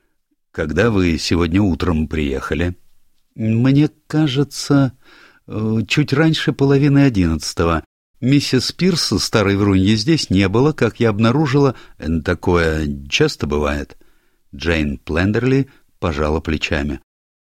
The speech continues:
«Раза в два в неделю она приходит к двенадцати, а то и вообще не приходит.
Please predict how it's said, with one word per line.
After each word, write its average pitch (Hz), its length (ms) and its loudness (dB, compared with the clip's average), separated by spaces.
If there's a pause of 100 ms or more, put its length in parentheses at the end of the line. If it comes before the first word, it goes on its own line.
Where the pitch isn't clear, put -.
(420)
«Раза 147 460 2
в 143 320 -2
два 139 300 2
в 165 100 -2
неделю 147 440 2
она 107 140 2
приходит 131 520 0
к 90 80 -4
двенадцати, 104 680 0
а 90 300 2
то 180 140 0
и 175 80 2
вообще 87 380 -2
не 117 100 0
приходит. 95 600 -2